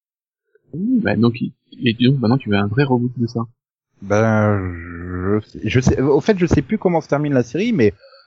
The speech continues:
Speaker 2: pourquoi pas, euh, tu découvres que Sabrina a eu une fille avec Harvey et que, euh, bah, elle est un quart sorcière, du coup.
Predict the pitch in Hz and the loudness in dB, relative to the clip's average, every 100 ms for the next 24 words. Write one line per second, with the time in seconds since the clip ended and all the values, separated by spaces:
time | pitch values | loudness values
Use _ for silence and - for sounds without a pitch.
0 | _ 127 123 131 - 185 185 117 104 98 | _ -4 0 0 4 4 4 4 0 -2
1 | 95 101 95 117 110 113 139 143 113 98 | -6 -8 -8 -4 -4 -2 -4 -2 0 2
2 | - 95 110 117 117 117 101 90 90 95 | 0 0 0 2 2 4 2 2 2 0
3 | 104 98 - 117 90 85 80 80 98 127 | 0 -4 0 0 0 0 -2 0 2 4
4 | 131 101 - 95 85 71 73 67 - 78 | 4 2 0 -2 0 -2 -4 -8 -4 -2
5 | 80 80 78 76 62 73 - 98 - 95 | 0 0 0 0 0 0 0 -4 -4 -6
6 | - 160 139 101 - - 196 | -2 -2 0 -4 -8 -6 -6